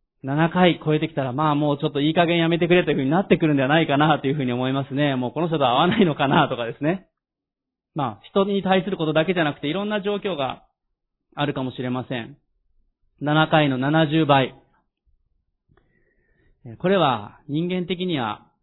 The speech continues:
できることではないほどの許し、できることのないほどの恵みを相手に与えるということを表しています。えー、皆さんはどうでしょ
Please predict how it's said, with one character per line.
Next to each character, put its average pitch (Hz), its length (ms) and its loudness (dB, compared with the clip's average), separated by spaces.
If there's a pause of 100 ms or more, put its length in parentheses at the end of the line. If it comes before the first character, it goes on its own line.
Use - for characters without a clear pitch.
(580)
で 143 160 -6
き 214 120 -6
る 190 100 -2
こ 160 120 -8
と 147 100 -6
で 135 100 -2
は 123 100 -4
な 185 200 -2
い 220 100 -2
ほ 180 140 -4
ど 175 140 -4
の 220 460 -8 (120)
許 135 260 -4 (140)
し、 131 340 -8
で 139 120 -8
き 190 120 -8
る 175 100 -2
こ 156 80 -4
と 139 80 -12
の 135 80 -8
な 208 180 -2
い 226 60 -2
ほ 208 80 0
ど 202 100 -2
の 208 100 -2 (100)
恵 160 200 -2
み 185 180 0
を 208 260 -2
相 147 220 0
手 175 100 -4
に 175 220 -4
与 143 260 0
え 151 40 2
る 156 120 0
と 151 80 -2
い 135 40 0
う 135 40 -4
こ 127 120 -4
と 139 180 -4
を 156 420 -4 (1400)
表 123 300 -6
し - 60 -20
て 113 80 -12
い 107 40 -10
ま 101 140 -14
す。 - 40 -20 (1200)
え - 40 -16
ー、 117 120 -18
皆 247 200 0
さ 226 120 2
ん 175 80 4
は 151 80 4
ど 180 160 4
う - 20 2
で 143 140 0
し - 40 -8
ょ 117 320 -2